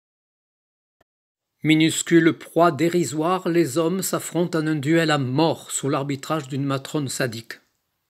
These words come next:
L'histoire de l'humanité serait un long martyrologue des héros malheureux,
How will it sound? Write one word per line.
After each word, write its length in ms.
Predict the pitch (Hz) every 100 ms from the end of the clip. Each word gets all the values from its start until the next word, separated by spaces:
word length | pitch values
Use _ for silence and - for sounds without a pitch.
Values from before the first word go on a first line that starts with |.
| _ _ _ _ _ _ _ _ _ _ _ _ _ _ _ _ _ -
L'histoire 540 | 131 131 165 170 151
de 120 | 123
l'humanité 640 | 139 143 151 147 139 185
serait 360 | 185 156 151 147
un 80 | 147
long 240 | 143 175
martyrologue 920 | 156 165 - - 143 147 143 156 156 170
des 300 | 123 135 -
héros 360 | 156 135 147
malheureux, 600 | 147 160 151 131 131 143